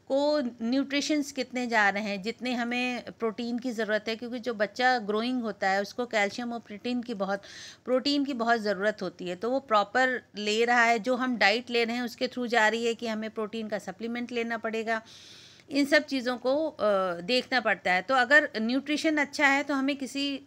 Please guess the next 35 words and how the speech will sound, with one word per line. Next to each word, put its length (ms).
सप्लीमेंट 640
को 120
बच्चे 300
को 120
देने 300
की 80
ज़रूरत 340
नहीं 100
पड़ती। 380
तो 60
nutrition 640
plays 220
a 60
very 320
important, 540
uh, 560
role 320
in 300
the 160
physical 400
development 400
of 100
a 120
child, 360
क्योंकि 200
अगर 140
न्यूट्रिशन 500
नहीं 240
होगा 220
तो 140
हेरिडिटी 480
चाहे 280
जितनी 320
अच्छी 300
हो, 300